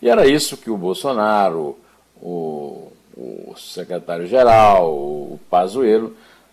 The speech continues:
deveriam reconhecer publicamente. E aí houve uma estabilização. Mas agora a doença voltou com força, porque as pessoas foram para a rua.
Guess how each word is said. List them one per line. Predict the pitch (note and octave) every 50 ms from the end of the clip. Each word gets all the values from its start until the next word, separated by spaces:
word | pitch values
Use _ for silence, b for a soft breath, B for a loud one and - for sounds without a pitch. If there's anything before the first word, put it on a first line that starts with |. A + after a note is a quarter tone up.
| _ -
deveriam | G2 D#3 D3+ E3+ C#3+ B2 C3+ C#3+
reconhecer | D3 D3+ - F#3 F#3+ F3 - - G3 F#3+
publicamente. | - F#3+ F#3+ F#3 F#3+ F#3+ - G3 - A#2 A2 G#2+ A2+
E | D#3
aí | E3 E3+ F3+ F#3
houve | F#3 F3+ G3 G3 F#3 E3 F#3 F#3 F3 E3+
uma | E3 E3 E3+
estabilização. | E3 - - D#3+ D#3 E3+ D#3+ D#3 F3+ F3 - - B2+ A#2 G2 - b b b b b
Mas | - C#3+ D3 E3
agora | E3 - E3+ F3 F3+
a | E3+
doença | D#3+ E3 F3 E3 - F3+
voltou | D#3+ F3 E3+ - - A2 F#2
com | - A#2+ A2+
força, | - C#3 D#3 E3 C3 - - - b b b b b b b b
porque | - C3 - C3
as | C3 B2
pessoas | - C#3 B2+ - - A2+ A#2+ A#2
foram | - - G#2+ G#2 A2+
para | A2 A2+ A2 A2
a | A2+
rua. | - F#2+ G2+ F2+ -